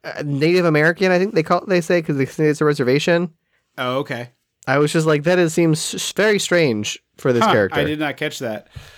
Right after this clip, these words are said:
Speaker 2: Um, but this is where we see Chekhov's crop duster. Like, we see it in the background. We see Grodin's wheels
Speaker 1: I thought they were,
Speaker 2: turning, and
Speaker 1: they
Speaker 2: I'm
Speaker 1: were gonna take that and fly, end up flying that, and we were gonna get, like, No Sleep Till Brooklyn montage.
Speaker 2: <laughs>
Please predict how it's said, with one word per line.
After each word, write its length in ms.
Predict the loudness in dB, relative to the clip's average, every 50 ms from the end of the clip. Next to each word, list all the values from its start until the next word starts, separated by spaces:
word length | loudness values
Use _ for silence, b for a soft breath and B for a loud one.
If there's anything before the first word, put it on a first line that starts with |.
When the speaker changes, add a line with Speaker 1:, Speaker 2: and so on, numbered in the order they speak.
| B B B B B B _ _
Speaker 2:
Um, 320 | -6 -4 -4 -4 -4 -6 -6
but 180 | -6 -4 -2
this 160 | 0 0 0
is 100 | 0 0
where 160 | 0 2 2 4
we 120 | 2 0
see 160 | 0 -2 -2 -2
Chekhov's 440 | 0 0 0 2 0 0 -2 -4
crop 300 | -2 0 2 2 2 0
duster. 340 | 0 -2 -2 -2 -2 -2 -2
Like, 200 | -2 -2 -4 -4
we 100 | -4 -6
see 220 | -2 0 2 2 2
it 80 | 2
in 60 | 2
the 80 | 0 -2
background. 520 | -2 -2 -2 -2 -2 -2 -2 0 0 0
We 80 | 0 -2
see 200 | -2 -4 -4 -4
Grodin's 380 | -2 0 0 2 2 0 -2 -4
wheels 180 | -6 -4 -2 0
Speaker 1:
I 140 | 0 0 0
thought 160 | 0 0 0
they 80 | 0 0
were, 60 | 0 0
Speaker 2:
turning, 120 | -2 -4
and 80 | -4 -2
Speaker 1:
they 60 | 0 0
Speaker 2:
I'm 40 | 0
Speaker 1:
were 60 | 0
gonna 180 | 0 0 0 0
take 280 | 0 -2 -2 -2 0 0
that 300 | 2 2 2 2 0 -4
and 140 | -8 -12 -6
fly, 200 | -4 -4 -4 -2 -2
end 140 | -4 -4
up 100 | -4 -6
flying 380 | -4 -2 0 0 0 0 -2 -2
that, 280 | -2 -2 -2 -4 -6 -8 _
and 100 | -4 -2
we 60 | -2 0
were 40 | 0
gonna 160 | -2 -2 -2
get, 220 | -2 -2 -2 -2 -2
like, 400 | -2 -2 -2 -4 -6 -10 -16 _ _ _ _ _ _ _ _ -4
No 220 | 0 2 2 2
Sleep 300 | 0 0 0 0 0 2
Till 160 | 2 0 0 2
Brooklyn 380 | 2 0 0 0 -2 -2 -2
montage. 680 | -2 -2 -4 -4 -4 -2 -2 -2 -2 -4 -4 -6 -10 -14 _ -6
Speaker 2:
<laughs> 1300 | -4 -4 -4 -4 -2 0 0 0 0 -2 -2 -2 -2 -2 -4 -4 -2 _ 0 0 0 -2 _ 0 0 0